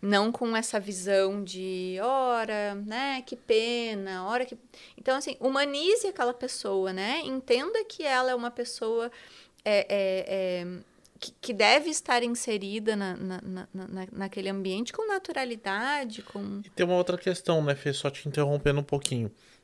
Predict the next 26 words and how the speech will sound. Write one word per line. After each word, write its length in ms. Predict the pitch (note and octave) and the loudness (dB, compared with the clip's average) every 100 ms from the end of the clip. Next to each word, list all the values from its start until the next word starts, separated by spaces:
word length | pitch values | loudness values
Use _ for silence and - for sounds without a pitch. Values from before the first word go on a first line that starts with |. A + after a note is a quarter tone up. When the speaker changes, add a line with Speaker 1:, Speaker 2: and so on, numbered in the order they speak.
| _ | _
Speaker 2:
e 100 | A2 | -12
que 400 | - - B2+ B2 - | -10 -4 -2 -2 -6
no 180 | C3 B2+ | -4 2
outro 380 | C3 E3+ E3+ D3+ | 4 4 4 -2
dia 240 | B2+ A#2+ | 2 2
que 240 | A2 - A2+ | 2 2 4
a, 280 | G#2 G2 - | 4 -2 -6
a 200 | E2 G#2 | -4 -4
Rô 280 | G2 B2 A#2+ | 0 0 0
teve 260 | - G2+ | 0 -2
aqui, 180 | G#2 - | -2 -4
eu 60 | A#2+ | -2
também 380 | B2 A#2+ A#2+ - - - - - _ | 0 0 -2 -6 -20 -20 -20 -20 _
fiz 220 | - C3+ | -8 -2
essa 220 | B2+ B2+ C3+ | 0 0 -2
provocação. 520 | C#3+ C#3 C#3 D3 C#3 | 0 0 2 0 0
Não 120 | C3 | 2
é, 140 | C#3+ C#3+ | 2 2
não 200 | D3 D3+ | 4 6
é 60 | |
com 140 | D#3 D#3+ | 6 2
a 20 | |
intenção 540 | D#3 D#3+ D3+ - D#3 | 4 2 2 2 2
de 100 | D3+ | 2
ser 240 | - D#3 D3 | 2 4 2
polêmico, 760 | - D#3 D#3 D3 B2+ - A2 | 4 6 8 6 4 -4 -10